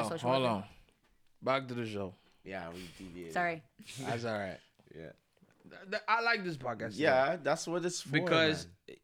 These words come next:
Speaker 1: you know, even though, you know, we're tying, we're tying the show, the T V, the Netflix with real life.
Speaker 3: Mm-hmm.
Speaker 2: Mm-hmm.
Speaker 1: And I f-,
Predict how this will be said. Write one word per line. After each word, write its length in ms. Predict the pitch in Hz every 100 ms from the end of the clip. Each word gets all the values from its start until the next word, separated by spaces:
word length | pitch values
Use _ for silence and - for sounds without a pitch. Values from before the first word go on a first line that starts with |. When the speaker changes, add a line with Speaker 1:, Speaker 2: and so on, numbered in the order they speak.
| -
Speaker 1:
you 140 | 147
know, 280 | 143 123 117 - -
even 200 | 170 170
though, 300 | 165 160 - _ _ _ _ _ _ _ _ _ _ _ _ _
you 120 | -
know, 120 | 156
we're 160 | 147 147
tying, 420 | 170 165 160 151 131 - -
we're 160 | 147
tying 300 | 143 160 156
the 80 | 147
show, 320 | - 156 151
the 100 | 139
T 220 | 131 143 139
V, 200 | 139 135
the 80 |
Netflix 300 | 131 135 135 135
with 180 | 127 120
real 200 | 123 135
life. 420 | 143 170 120 - _ -
Speaker 3:
Mm-hmm. 180 | 101 101
Speaker 2:
Mm-hmm. 220 | 90 85
Speaker 1:
And 120 | -
I 80 | 135
f-, 160 | 139